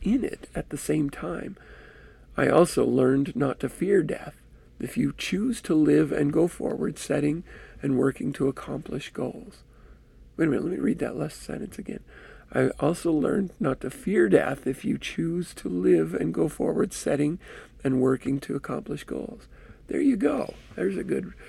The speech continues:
a good, you know, if you're afraid of death, either, you know, whether,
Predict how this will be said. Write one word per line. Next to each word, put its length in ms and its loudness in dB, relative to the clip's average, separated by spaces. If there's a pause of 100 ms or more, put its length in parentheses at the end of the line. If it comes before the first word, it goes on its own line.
(380)
a 80 -6
good, 460 0 (380)
you 80 -6
know, 100 0
if 140 -4
you're 100 2
afraid 380 2
of 260 -2 (280)
death, 360 0
either, 640 0 (400)
you 120 -2
know, 340 0 (100)
whether, 460 6